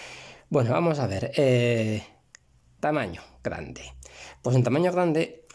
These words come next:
vamos a dejar de momento esto de aquí al lado. Tengo estos dos mazos. El Visconti Sforza, en la edición de Mary Packard, y el,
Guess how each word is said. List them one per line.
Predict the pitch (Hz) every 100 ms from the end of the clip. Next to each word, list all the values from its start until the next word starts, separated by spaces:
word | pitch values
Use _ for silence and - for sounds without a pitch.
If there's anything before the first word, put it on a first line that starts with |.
| - - -
vamos | 113 101
a |
dejar | 90 101
de | 98
momento | 92 92 95
esto | 95 95
de | 92
aquí | 98
al | 110
lado. | 117 - - -
Tengo | 156 156 160
estos | - 123 104 98
dos | 92 - -
mazos. | - - - - - _ - - - - - -
El | 135 110 107 107 104 101 101 101 - - - - - - -
Visconti | 110 - 131 131 143
Sforza, | 127 175 170 - 175 - - - - -
en | 120 117
la | 107 98
edición | 95 - 117
de | 107 101 98 95
Mary | 98 104 104
Packard, | 151 - 127 - - - - - - -
y | 160 156 165 156
el, | 110 101 98 98 92 90